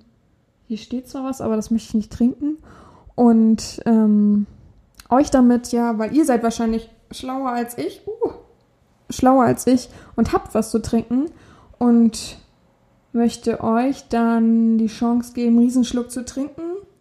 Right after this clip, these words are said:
und meine Hintergrundgeräusche zu hören. Ich überleg gerade, was ich, ob ich in der Zeit was einblende, aber pff, kein Bock wieder zu, <laughs> alles auseinanderzuschneiden. Ach nee,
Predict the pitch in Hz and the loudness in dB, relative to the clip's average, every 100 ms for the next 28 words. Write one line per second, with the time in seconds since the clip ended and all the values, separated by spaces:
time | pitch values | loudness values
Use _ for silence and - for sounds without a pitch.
0 | _ _ _ _ - 233 233 262 262 330 | _ _ _ _ -8 -4 -2 0 0 0
1 | 262 220 214 220 220 226 226 - 226 233 | -2 -2 -2 0 2 2 -2 -2 0 2
2 | 262 240 220 226 240 226 220 226 - 220 | 0 0 0 0 2 2 2 2 -2 -8
3 | - - - 226 214 226 226 226 233 226 | -8 -10 -4 -4 -2 0 0 0 0 0
4 | - 240 254 226 226 220 202 208 - _ | 2 4 4 4 0 -6 -8 -10 -12 _
5 | - - - _ - 208 202 - - 226 | -4 -4 -4 _ -6 -4 -2 -4 2 2
6 | - - - - - - - 349 285 302 | 4 2 2 0 -14 -14 -4 2 4 4
7 | 359 392 427 427 415 415 - 415 - - | 2 4 4 4 2 0 2 -2 -2 -12
8 | - - - - - 466 370 349 294 285 | -16 -18 -20 -18 -8 -6 -4 0 4 4
9 | - 262 254 254 | 4 4 4 2